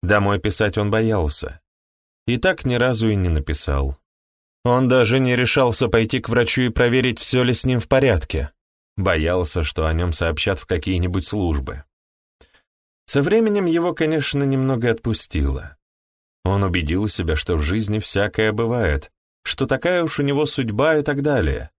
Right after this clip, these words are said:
Потом была война и всё остальное.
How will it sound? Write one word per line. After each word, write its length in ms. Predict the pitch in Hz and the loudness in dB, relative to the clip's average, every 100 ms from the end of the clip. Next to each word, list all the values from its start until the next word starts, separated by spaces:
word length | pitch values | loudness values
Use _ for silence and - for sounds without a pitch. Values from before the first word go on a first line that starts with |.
| _ _ _ _ _ _ _ _ _ - | _ _ _ _ _ _ _ _ _ -2
Потом 300 | 135 190 202 | 0 2 2
была 240 | 175 139 | 4 4
война 500 | 110 104 104 117 160 | 4 2 2 0 0
и 80 | 143 | 0
всё 260 | 101 - 123 | -2 -2 -2
остальное. 840 | 113 - 82 82 82 82 78 76 | -4 -2 0 0 0 0 0 -2